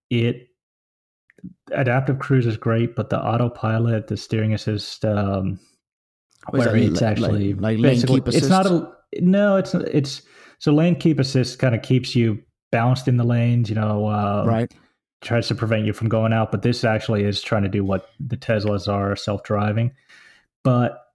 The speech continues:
Speaker 1: it just, it hugs one edge of the lane or the other, and it's
Speaker 2: Mm.
Speaker 1: a little bit jerky. I'm not
Speaker 2: That's annoying.
Speaker 1: comfortable with it.
Speaker 2: Yeah, it's annoying.
Speaker 1: Um, it just makes you look like a rookie on the road.
Speaker 2: Yeah.
Speaker 1: Um,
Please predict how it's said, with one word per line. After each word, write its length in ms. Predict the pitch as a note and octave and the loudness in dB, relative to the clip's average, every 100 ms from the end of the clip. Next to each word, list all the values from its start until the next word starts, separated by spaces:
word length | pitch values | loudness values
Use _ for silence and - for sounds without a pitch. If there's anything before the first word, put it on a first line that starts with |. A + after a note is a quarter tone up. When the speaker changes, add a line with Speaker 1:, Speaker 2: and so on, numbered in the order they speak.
| _ _ _ - | _ _ _ -2
Speaker 1:
it 240 | C3 C#3 | 2 2
just, 400 | C3+ C3+ B2+ B2 | 2 2 2 0
it 160 | A#2+ A#2+ | -2 -2
hugs 800 | - - C3 B2 A2 - - - _ _ _ - | -2 0 2 2 0 -4 -10 -14 _ _ _ -8
one 320 | A2+ B2+ C3+ | 0 2 4
edge 180 | B2+ A2+ | 2 0
of 80 | G#2+ | -2
the 100 | G#2+ | 0
lane 300 | A2 A2 G#2+ | 0 0 0
or 120 | G#2 | 0
the 120 | G#2 | 0
other, 500 | G#2+ A2+ A2+ A#2 - _ - - | 0 0 0 -2 -4 _ -14 -4
and 300 | B2+ B2 A2 | 2 4 4
it's 180 | A2+ G#2+ | 2 -2
Speaker 2:
Mm. 100 | G#2 | -6
Speaker 1:
a 460 | _ - - - | _ -20 -10 0
little 180 | D#3+ D#3+ | 2 4
bit 160 | C#3 C3+ | 2 0
jerky. 480 | B2+ B2 B2 A#2+ | 0 0 0 0
I'm 240 | A2+ A#2+ A#2+ | 2 2 2
not 400 | A#2 A#2 A2+ - _ _ - | 2 2 -2 -4 _ _ -6
Speaker 2:
That's 200 | A2+ A2+ | -4 -2
annoying. 320 | G2+ F#2+ G2 | -2 0 -2
Speaker 1:
comfortable 540 | - B2+ A#2+ B2 B2 A#2+ | -2 -2 0 0 2 2
with 240 | B2 B2 | 0 2
it. 180 | B2+ B2 C3+ - - | 0 0 -4 -10 -8
Speaker 2:
Yeah, 260 | F2 F2+ | -4 0
it's 80 | A2 | 0
annoying. 280 | G#2 G2 G2 | 2 0 0
Speaker 1:
Um, 240 | G2 F#2+ F#2 _ _ _ _ _ - _ _ | -2 -4 -8 _ _ _ _ _ -20 _ _
it 160 | B2+ A#2 | -2 2
just 240 | C#3 C3+ | 2 2
makes 260 | B2+ B2 - | 2 2 2
you 120 | A#2 | 0
look 280 | A2 A2 - | 2 0 -2
like 240 | G#2+ G2 | -2 -2
a 160 | G#2 G2 | -2 -2
rookie 360 | G2+ A2 A2 G2+ | -2 -2 -2 -4
on 120 | G2+ | -4
the 80 | G2+ | -2
road. 360 | G#2+ G#2 G#2+ - A#2 | -2 -2 -4 -6 -2
Speaker 2:
Yeah. 460 | A#2 A#2 A2+ A2 | 0 0 0 0
Speaker 1:
Um, 580 | G#2 F#2+ F#2+ F#2+ G#2 | 0 -2 -2 -2 -4